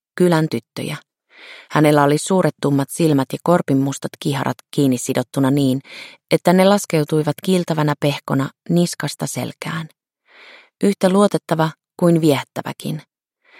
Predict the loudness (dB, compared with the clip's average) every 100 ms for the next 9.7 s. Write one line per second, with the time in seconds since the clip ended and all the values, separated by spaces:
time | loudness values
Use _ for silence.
0 | -20 _ _ 4 6 6 2 2 2 4
1 | 4 4 4 2 2 0 2 -2 -2 0
2 | 2 2 0 -2 -2 -2 0 0 0 -4
3 | -12 -10 -10 -10 _ _ _ -20 -20 _
4 | 2 4 4 2 2 0 2 2 2 0
5 | -2 0 0 0 0 0 -2 -4 -6 -6
6 | -10 _ _ _ 0 2 0 0 -2 0
7 | 0 0 0 0 -2 -2 0 -2 -2 -2
8 | -2 0 -2 -2 -4 0 2 2 0 -2
9 | -4 -4 -6 -8 -8 -8 -8